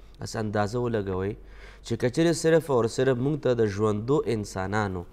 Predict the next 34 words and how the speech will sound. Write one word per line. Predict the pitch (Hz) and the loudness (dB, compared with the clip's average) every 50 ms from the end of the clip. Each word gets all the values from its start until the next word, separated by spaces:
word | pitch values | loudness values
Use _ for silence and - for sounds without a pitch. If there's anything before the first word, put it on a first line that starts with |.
| - - - - - - - - - - - - - | -20 -20 -20 -20 -20 -20 -20 -20 -20 -20 -20 -12 -4
په | - 110 110 | -2 0 2
مقدار | 117 117 101 104 104 120 127 127 127 117 113 | 2 2 2 2 0 2 2 2 2 0 0
باندې، | 110 107 101 98 101 98 95 | -2 -2 0 -2 -2 -4 -4
مسلمانانو | - - 98 98 101 104 107 117 127 120 117 104 | -6 -6 -6 -4 0 0 2 2 2 2 2 0
په | - 98 | -2 -4
مقدار | 92 95 92 90 95 98 92 92 90 92 - | -4 -4 -6 -6 -8 -6 -6 -6 -6 -8 -10
باندې، | 98 92 90 90 92 90 | -10 -10 -8 -6 -6 -6
نارینه | 92 92 95 95 98 104 | -4 -4 -4 -4 -2 -2
او | 104 104 | -2 -2
زنانو | 95 98 90 90 90 90 92 98 98 | -4 -6 -6 -6 -6 -6 -4 -6 -6
په | 95 - 90 | -6 -8 -8
مقدار | 92 90 87 - 101 95 92 92 - | -8 -8 -10 -8 -8 -8 -8 -8 -8
باندې | - 101 90 90 90 101 | -8 -10 -8 -8 -6 -6
مونږ | 117 120 - | -8 -6 -6
ته | 110 | -6
یو | 104 107 107 120 135 156 | -4 -2 0 2 2 2
یو | 156 151 139 131 120 117 107 | 2 0 -2 -2 -2 -4 -6
نیکي | 101 95 - - 110 117 120 107 | -8 -8 -8 -10 -10 -8 -6 -6
میلاو | 98 92 92 87 87 | -6 -6 -6 -6 -8
شي، | 90 - - 104 110 135 - - - - - - - - - - - - - - - - - - | -10 -10 -12 -12 -12 -12 -16 -20 -20 -20 -20 -20 -20 -20 -20 -20 -20 -20 -20 -20 -20 -20 -12 -4
نو | 101 110 | -2 0
مسلمانان | 113 113 104 - - 113 110 107 110 110 110 117 127 151 170 160 | 0 0 0 0 0 0 0 2 0 0 2 0 0 0 -2 -4
چې | - 135 127 127 | -6 -8 -6 -6
دي | 143 160 147 - | -6 -8 -6 -6
په | 120 107 98 | -8 -6 -4
دنیا | 101 98 98 98 110 120 127 123 | -4 -4 -4 -2 -2 -2 -2 -2
کې | - 131 107 - | -6 -8 -6 -4
په | 110 107 - - 107 | -6 -6 -4 -4 -4
اربونو | 104 101 95 98 110 139 139 135 131 - - 110 | -4 -4 -6 -4 -2 -2 0 0 -2 -2 -2 -2
اربونو | 110 104 95 98 117 147 147 131 110 101 | -2 -2 -2 -2 -2 -2 -2 -2 -2 -4
مسلمانان | 98 - - 92 92 95 95 92 92 92 90 87 87 - | -6 -6 -8 -8 -6 -6 -6 -4 -4 -4 -6 -6 -8 -10
دي. | 90 85 - - - - - - - - - - - | -10 -12 -12 -14 -20 -20 -20 -20 -20 -20 -18 -12 -10
ګویا | 110 107 110 143 170 190 202 185 180 - - | -8 -2 2 4 6 6 6 6 4 2 4
په | 147 131 120 110 | 4 4 4 2